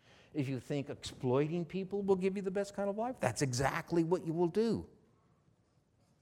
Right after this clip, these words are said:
But when someone comes to Christ and their sins are forgiven, and they're looking forward to a kingdom where righteousness and justice reign,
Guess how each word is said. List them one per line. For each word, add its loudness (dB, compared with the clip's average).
But -6
when 0
someone -6
comes -10
to -14
Christ -10
and -6
their -8
sins -6
are -8
forgiven, -14
and -2
they're -2
looking -6
forward -4
to -4
a -8
kingdom -2
where 0
righteousness -6
and -6
justice -10
reign, -8